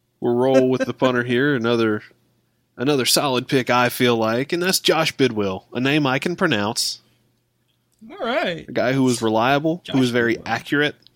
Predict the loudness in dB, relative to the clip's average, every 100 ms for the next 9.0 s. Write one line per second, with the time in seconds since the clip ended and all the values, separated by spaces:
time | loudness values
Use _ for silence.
0 | _ _ _ -4 0 0 0 -2 -2 -2
1 | -2 -2 0 -2 -2 -4 -2 -2 -2 -6
2 | -4 -4 -2 0 0 0 -2 -4 -2 0
3 | 0 -2 -8 _ _ -2 0 2 2 2
4 | -2 _ _ _ _ _ _ _ _ _
5 | _ _ _ _ _ _ _ -2 -2 -4
6 | _ _ _ _ _ _ _ _ _ _
7 | _ _ _ _ _ -12 -10 -10 -10 -12
8 | -12 _ _ -6 -6 -6 -8 -6 -8 -8